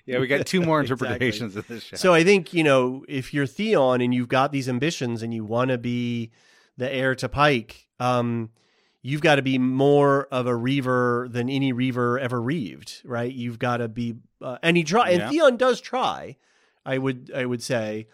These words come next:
Speaker 2: but he's just <laughs> so bad at it, <laughs> you know?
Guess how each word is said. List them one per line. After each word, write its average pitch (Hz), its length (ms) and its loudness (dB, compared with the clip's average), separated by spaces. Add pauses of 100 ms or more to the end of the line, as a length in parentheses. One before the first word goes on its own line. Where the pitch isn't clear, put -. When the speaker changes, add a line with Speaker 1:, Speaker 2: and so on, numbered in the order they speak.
(160)
Speaker 2:
but 135 140 -4
he's 139 160 -2
just 170 160 0
<laughs> - 20 -2
so - 80 -10 (180)
bad 175 320 0
at 113 280 -6
it, - 240 -6 (420)
<laughs> - 380 -14
you - 240 -14
know? 127 320 -12